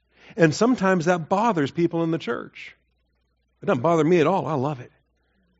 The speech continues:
I think it's a glory. And I think it's the wisdom of God to, to give the messianic prophecies in such a fashion.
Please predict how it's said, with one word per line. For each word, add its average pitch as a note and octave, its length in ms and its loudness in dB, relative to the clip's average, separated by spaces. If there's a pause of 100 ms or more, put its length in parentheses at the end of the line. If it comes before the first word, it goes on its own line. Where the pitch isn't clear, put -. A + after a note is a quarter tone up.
(100)
I C3 100 -6
think E3 140 -2
it's B2+ 100 -4
a A#2 60 -2
glory. B2 520 -8 (180)
And B2 120 -8
I C#3 40 -6
think D#3+ 120 -4
it's - 80 -6
the B2 80 -4
wisdom C3 380 -2
of A#2 100 -6
God D3+ 340 -4
to, C3+ 180 -4 (380)
to B2+ 520 -2 (500)
give F3 320 4
the C3 140 -2
messianic B2 560 -2
prophecies A2+ 520 -4
in G#2+ 100 -10
such A2 180 -10
a A2+ 40 -16
fashion. - 460 -18